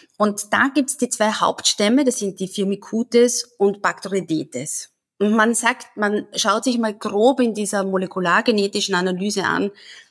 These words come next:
welche dieser beiden überwiegen. Da gibt's ein Verhältnis. Und wenn wir zu viele Firmicuten haben,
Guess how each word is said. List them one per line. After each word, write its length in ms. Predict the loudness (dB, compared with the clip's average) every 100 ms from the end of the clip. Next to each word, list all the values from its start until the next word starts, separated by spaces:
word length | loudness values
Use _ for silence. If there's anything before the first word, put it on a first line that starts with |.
| _
welche 580 | -4 2 4 4 2 0
dieser 280 | 0 -6 -4
beiden 520 | -2 0 2 0 -2
überwiegen. 580 | -6 -6 -4 -4 -4 -6
Da 60 |
gibt's 260 | -8 -6 -6
ein 100 | -6
Verhältnis. 920 | -6 -2 -2 -2 -6 -6 -6 -12 _ _ _ -20 -8
Und 180 | -6 0
wenn 200 | 0 2
wir 140 | 2
zu 140 | 0 -8
viele 320 | -2 2 2
Firmicuten 800 | 2 -2 -4 0 -2 0 -4 -2
haben, 460 | -2 -2 0 -2